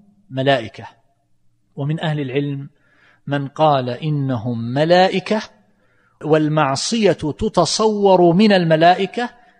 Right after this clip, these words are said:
ولكنها بتكلف، ولكن سجيتهم الطاعة،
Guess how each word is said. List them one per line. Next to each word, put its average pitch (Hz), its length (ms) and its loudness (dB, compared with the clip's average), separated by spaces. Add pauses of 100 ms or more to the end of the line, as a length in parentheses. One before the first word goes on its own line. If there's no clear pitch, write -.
(140)
ولكنها 143 1000 -2
بتكلف، 185 1000 -4 (280)
ولكن 135 520 -6
سجيتهم 123 720 -8
الطاعة، 113 460 -12